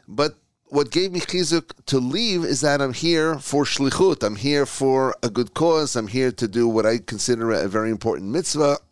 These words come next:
<clears throat> and, uh, to do what I can. And, th-, and that's why, uh, I came to the States.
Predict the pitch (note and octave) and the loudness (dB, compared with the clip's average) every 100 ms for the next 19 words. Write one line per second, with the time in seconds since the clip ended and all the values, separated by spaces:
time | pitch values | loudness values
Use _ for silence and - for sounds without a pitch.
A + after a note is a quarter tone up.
0 | - E3+ E3 C3 C3 B2 B2 A#2+ A#2+ A2 | -4 -2 -2 -2 -4 -4 0 0 0 -2
1 | B2 A#2+ D3+ B2+ A#2 C#3+ C3 A#2+ C#3 - | -4 2 2 0 -2 0 0 0 -2 -2
2 | C#3+ C#3+ E3+ - F3 F#3 E3 D#3+ - - | -2 -2 -2 -2 0 2 2 -2 -6 -20
3 | - - B2+ A#2+ D#2+ A#2+ - A#2+ A2 G2+ | -18 -2 0 0 0 -2 0 -2 -2 -4
4 | F#2+ - - - | -6 -6 -10 -12